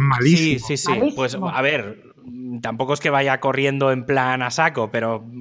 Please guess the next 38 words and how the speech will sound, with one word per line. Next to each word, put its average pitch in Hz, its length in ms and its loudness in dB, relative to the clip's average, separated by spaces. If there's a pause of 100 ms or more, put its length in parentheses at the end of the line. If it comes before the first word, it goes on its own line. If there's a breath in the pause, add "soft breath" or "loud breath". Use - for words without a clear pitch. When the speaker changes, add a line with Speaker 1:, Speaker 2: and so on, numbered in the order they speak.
Speaker 2:
eso 131 220 -4
que 143 80 0
vas 139 180 0
a 147 120 -2
paso 147 200 -2
ligerito. 110 500 -6 (500 loud breath)
Y 151 140 0
luego 147 220 4
subir 151 500 2
es 139 180 -4
un 135 160 -2
drama. 120 400 0 (220)
Porque 240 220 4
Speaker 3:
Subir 123 80 6
es 123 40 0
un 143 60 0
Speaker 2:
además, 311 220 2
Speaker 3:
drama, 180 140 -2
Speaker 2:
cuando 123 220 -2
Speaker 3:
sí. 127 60 -2
Speaker 2:
llega, 135 180 -6 (160)
Speaker 3:
<laughs> 185 400 -4
Speaker 2:
cuando 143 320 4
llegas 165 320 0
abajo, 170 540 4
como 123 340 2
hay 151 180 4
agua 165 540 6
y 151 100 0
tal, 180 280 4
pues 175 160 -4
claro, 151 240 0
te, 110 140 -8
te - 220 -12
pones 135 360 -4
a 160 80 4
beber 165 560 2 (420 loud breath)
y 147 260 -2